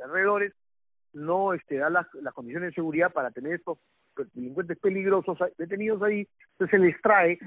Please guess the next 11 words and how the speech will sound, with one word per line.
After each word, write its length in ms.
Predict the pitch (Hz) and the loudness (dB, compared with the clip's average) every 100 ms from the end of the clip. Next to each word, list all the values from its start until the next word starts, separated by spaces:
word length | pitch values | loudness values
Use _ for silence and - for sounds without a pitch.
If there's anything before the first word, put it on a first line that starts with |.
| - - | -12 -6
con 220 | 302 320 | -2 2
la 120 | 277 | 4
idea 460 | 208 202 196 185 185 | 6 6 6 6 0
de 100 | 160 | -4
ponerlos 380 | 143 147 160 147 | -10 -10 -10 -10
en 80 | |
una 220 | 143 156 147 | -10 -8 -8
prisión 500 | 123 110 143 151 - _ | -10 -8 -8 -8 -14 _
de 160 | 131 | -10
mayor 300 | 117 127 139 | -6 -4 -2
seguridad, 580 | 156 135 117 117 131 | -2 -4 -4 4 4